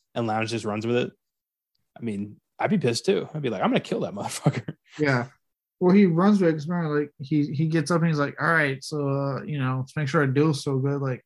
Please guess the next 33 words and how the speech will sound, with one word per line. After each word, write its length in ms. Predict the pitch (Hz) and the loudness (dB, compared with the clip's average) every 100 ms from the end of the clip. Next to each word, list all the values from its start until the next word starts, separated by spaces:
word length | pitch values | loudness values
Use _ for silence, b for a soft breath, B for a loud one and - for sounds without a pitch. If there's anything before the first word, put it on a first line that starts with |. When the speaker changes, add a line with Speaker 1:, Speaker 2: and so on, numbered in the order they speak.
| _ | _
Speaker 2:
you 120 | 143 | -8
know, 60 | 131 | -4
I, 220 | 123 135 - | -4 -8 -8
I 120 | 123 | -8
scratched 480 | 123 - 151 143 - | -6 0 2 2 0
your 160 | 170 196 | 4 4
back. 420 | 180 156 151 147 | 4 2 2 -2
You're 100 | 139 | -6
gonna 160 | 143 135 | -4 -4
scratch 340 | 131 147 - | -4 -8 -6
mine." 180 | 165 165 | -4 -2
I'm 80 | 151 | -2
like, 240 | 135 127 _ _ b b b b b b | -4 -6 _ _ b b b b b b
I 40 | 170 | 4
love 100 | 175 | 8
how 80 | 208 | 8
immediately 420 | 170 170 175 160 | 6 4 4 4
they're 140 | 160 | 4
like, 220 | 151 131 - | 2 0 0
"Dude, 220 | 165 151 | 0 0
get 180 | 175 185 | -4 -4
the 80 | 147 - | -10 -6
fuck 220 | 156 143 123 | -4 -2 -2
out 220 | 123 135 | -2 0
of 120 | 131 | 0
this 160 | 139 151 | 0 0
<laughs> 20 | |
office. 420 | 143 135 139 135 | 2 0 -2 -6
Like, 160 | 135 127 _ _ 170 165 _ _ _ | -6 -8 _ _ -18 -18 _ _ _
shut 480 | - - 160 170 - | -14 -4 -2 -2 -4
the 100 | 135 - | -10 -4
fuck 300 | 143 143 139 | -2 -2 -2
up." 320 | 131 123 104 | -4 -2 -4